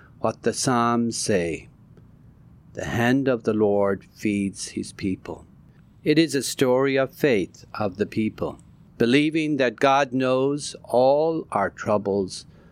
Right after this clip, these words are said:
all our pains, and will care for us.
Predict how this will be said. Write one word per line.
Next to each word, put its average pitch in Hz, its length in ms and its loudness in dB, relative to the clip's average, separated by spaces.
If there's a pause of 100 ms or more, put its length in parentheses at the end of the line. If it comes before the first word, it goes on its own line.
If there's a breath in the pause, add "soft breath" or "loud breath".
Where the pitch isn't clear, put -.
(140 soft breath)
all 143 340 4
our 139 180 4
pains, 117 800 -2 (360 soft breath)
and 101 220 -2
will 127 300 4
care 131 360 0
for 101 300 -4
us. - 400 -10